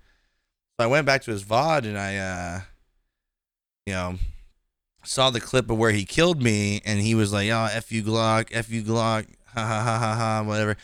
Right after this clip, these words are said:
And it didn't, it didn't really bother me other than the emoting, whatever. But I went back to where I killed him.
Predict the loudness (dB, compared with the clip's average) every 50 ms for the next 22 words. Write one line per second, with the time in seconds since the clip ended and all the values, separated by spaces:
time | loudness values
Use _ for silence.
0 | -14 -20 _ _ _ -4 2 4 4 4 4 2 2 4 6 6 6 6 6 6
1 | 6 6 6 6 4 4 4 4 4 4 4 4 2 0 2 6 6 6 6 4
2 | 0 -2 -2 0 2 4 4 4 2 2 2 0 0 -2 -2 -2 0 2 4 4
3 | 4 2 0 0 -2 -2 -4 -8 -20 _ _ _ 2 4 6 6 6 4 2 2
4 | 4 6 6 6 4 0 _ -12 -6 -4 -2 -2 0 0 2 4 4 4 4 2
5 | -2 -6 -4 -2 -2 -2 -4 -8 -10 -4 -2 0 0 0 0 -2 -6 -12